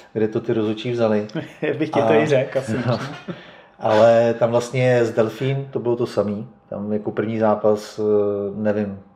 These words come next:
Speaker 1: eh, rozumím. I ten druhý byl vyrovnaný, ale tam už jako vyhrála, OK, jako tam s tím asi
Speaker 2: Jo, ale ten
Speaker 1: problém
Speaker 2: první,
Speaker 1: nemám.
Speaker 2: myslím, že
Speaker 1: Ale
Speaker 2: byl
Speaker 1: ten
Speaker 2: dobrý.
Speaker 1: první, ten první, eh, zase taky Madison Square Garden, jo. Její,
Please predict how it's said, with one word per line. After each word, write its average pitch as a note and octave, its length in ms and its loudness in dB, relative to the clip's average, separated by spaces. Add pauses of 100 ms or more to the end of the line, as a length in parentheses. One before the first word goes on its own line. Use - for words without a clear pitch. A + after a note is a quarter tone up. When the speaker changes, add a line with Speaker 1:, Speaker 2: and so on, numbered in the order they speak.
(100)
Speaker 1:
eh, G2+ 220 -6
rozumím. G#2+ 320 -4
I A2 60 -8
ten C#3 160 -4
druhý C3+ 220 4
byl B2+ 160 2
vyrovnaný, C3 400 2
ale C3 120 4
tam D#3 160 2
už E3+ 80 2
jako E3+ 200 4
vyhrála, B2 440 4
OK, G#2+ 200 -2
jako G#2+ 340 2
tam G#2 240 -2
s - 100 -16
tím G#2+ 140 -6
asi C3+ 100 0
Speaker 2:
Jo, C3+ 60 6
ale D3 80 8
ten D3 80 4
Speaker 1:
problém B2 200 2
Speaker 2:
první, A#2 180 2
Speaker 1:
nemám. A2+ 140 0
Speaker 2:
myslím, A2 260 -14
že G2 100 -6
Speaker 1:
Ale A2 100 6
Speaker 2:
byl G#2+ 60 -2
Speaker 1:
ten B2+ 100 0
Speaker 2:
dobrý. B2 140 0
Speaker 1:
první, B2 280 -2
ten B2+ 180 0
první, B2 840 -4
eh, A2+ 240 2
zase A2+ 260 -2
taky A2 220 -2
Madison A2 320 -2
Square A2 260 -2
Garden, G#2+ 380 2
jo. F#2 160 -8
Její, G#2 320 -6